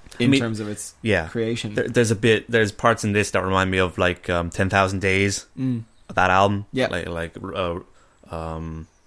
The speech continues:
Speaker 2: oh, what was it? Lost Keys, Rosetta Stone, Writing Two. The, all those songs are kinda
Speaker 1: Mm-hmm.
Speaker 2: quiet, builds up, build, builds up, uh, ah, build ups. Um,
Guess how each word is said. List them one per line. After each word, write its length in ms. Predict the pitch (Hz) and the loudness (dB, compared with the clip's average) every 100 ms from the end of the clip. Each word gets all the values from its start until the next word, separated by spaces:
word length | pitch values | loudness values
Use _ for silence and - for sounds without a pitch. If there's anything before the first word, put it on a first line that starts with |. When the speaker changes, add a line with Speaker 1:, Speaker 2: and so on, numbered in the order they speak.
| - | -12
Speaker 2:
oh, 220 | 120 113 107 | -8 -6 -6
what 180 | 98 | -8
was 180 | 98 101 | -10 -12
it? 80 | 104 | -8
Lost 280 | 101 101 - | -2 -2 -2
Keys, 360 | 107 98 98 | -2 -2 0
Rosetta 280 | 98 92 92 | 0 2 2
Stone, 320 | - 101 98 | 4 4 4
Writing 260 | 95 92 95 | 4 0 0
Two. 460 | - 98 98 95 92 - | -4 -2 0 -2 -4 -2
The, 60 | 107 | 4
all 100 | 104 | 4
those 220 | 107 110 | 4 4
songs 260 | 107 101 101 | 4 2 2
are 80 | 90 | 2
kinda 160 | 98 | 2
Speaker 1:
Mm-hmm. 140 | 90 90 | 0 -2
Speaker 2:
quiet, 460 | 95 95 98 92 | -2 0 -2 -2
builds 300 | 101 101 95 | 0 2 4
up, 220 | 101 95 - - - | 4 2 -2 -20 -12
build, 240 | - 104 107 | -2 -2 0
builds 260 | 107 101 | 0 0
up, 160 | 107 - - | -4 -6 -8
uh, 180 | 101 90 - - | -8 -8 -12 -6
ah, 220 | 95 80 - | -4 -4 -2
build 180 | 95 95 | 0 0
ups. 280 | 90 - - - - - - | -2 -6 -14 -20 -20 -20 -4
Um, 320 | 95 92 92 | 0 2 0